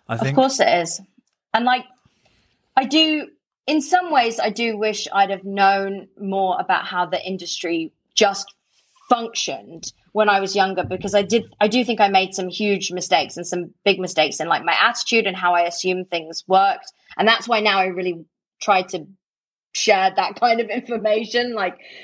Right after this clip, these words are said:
Speaker 2: we ran these workshops in the summer. I really wanna do more of that, because I think if people don't know just ba-, in basic terms how stuff works, they cannot make it happen for themselves.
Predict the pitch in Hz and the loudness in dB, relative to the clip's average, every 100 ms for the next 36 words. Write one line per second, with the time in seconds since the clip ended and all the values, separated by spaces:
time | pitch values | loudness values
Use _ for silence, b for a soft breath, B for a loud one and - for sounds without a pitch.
0 | B 190 185 190 185 180 185 190 190 190 | B -6 0 0 2 -2 2 4 4 4
1 | 208 - 190 180 175 190 180 175 175 180 | 2 2 -2 -4 -2 0 2 2 0 -2
2 | 180 175 175 160 175 170 170 170 165 160 | -2 -4 -6 -4 -4 -2 -2 0 0 -2
3 | 185 190 202 233 214 B B B B 214 | -2 0 2 2 -2 B B B B 2
4 | 269 294 262 220 220 220 226 - - 277 | 4 4 2 2 4 4 0 -8 -2 -2
5 | - _ _ - 170 233 233 220 - 226 | -2 _ _ 0 0 0 -2 -2 0 0
6 | 240 - 226 - 214 208 196 185 180 185 | 0 -6 -8 -8 -4 -4 -4 -6 -6 -4
7 | 180 180 175 151 - - 170 160 - - | -6 -4 -4 -4 -4 -8 -8 -8 -12 -8
8 | 170 165 - _ - 165 151 - - - | -6 -6 -10 _ -14 -10 -8 -2 -2 -2
9 | 127 - 180 208 220 240 247 | -8 -8 -8 -4 2 2 2